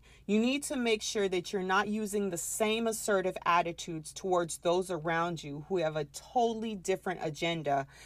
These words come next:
than the person you dealt with before. What this does when you do that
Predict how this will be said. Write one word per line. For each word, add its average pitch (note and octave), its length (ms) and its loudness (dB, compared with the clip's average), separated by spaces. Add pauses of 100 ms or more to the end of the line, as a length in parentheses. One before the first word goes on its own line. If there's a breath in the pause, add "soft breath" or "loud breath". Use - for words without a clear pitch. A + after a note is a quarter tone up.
(140 loud breath)
than F#3 160 2
the F3 80 4
person G3 540 0
you E3+ 140 -4
dealt D#3 260 0
with D#3 200 -4
before. D3+ 600 -4 (680 loud breath)
What A#3+ 300 4
this B3 280 2
does F3 400 6
when F#3+ 220 -2
you F3 100 -6
do E3 200 -6
that A3 340 4